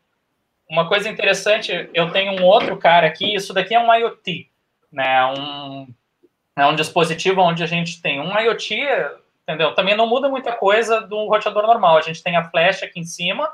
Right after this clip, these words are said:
e a gente tem o processador, que é esse cara aqui de baixo, esse chipzinho aqui embaixo, certo? Que tem memória embutida dentro dele.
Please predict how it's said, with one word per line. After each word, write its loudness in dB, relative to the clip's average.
e -4
a 4
gente -2
tem 0
o -6
processador, 2
que -4
é 4
esse -2
cara 4
aqui -8
de -10
baixo, 2
esse -10
chipzinho -10
aqui -10
embaixo, -2
certo? 0
Que -2
tem 0
memória 4
embutida -2
dentro -4
dele. -2